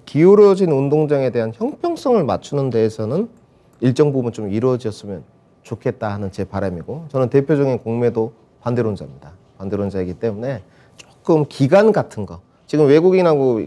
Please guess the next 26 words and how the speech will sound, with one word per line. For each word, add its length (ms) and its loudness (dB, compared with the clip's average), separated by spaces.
기관은 560 -2
무제한 540 0
이제 280 -12
연기이기 380 -6
때문에 340 -10
이런 320 0
부분은 300 0
조금 320 -10
손질을 480 2
해서 480 -4
균형 320 0
감각을 360 -2
좀 120 -10
맞출 280 -8
필요가 240 -6
있는 160 -6
것 100 -10
같고요. 300 -16
그다음에 340 4
우리 200 2
시청자분들이 640 -4
가장 280 0
좋아할 240 -2
것 120 -8
같은데, 340 -12
이 220 -6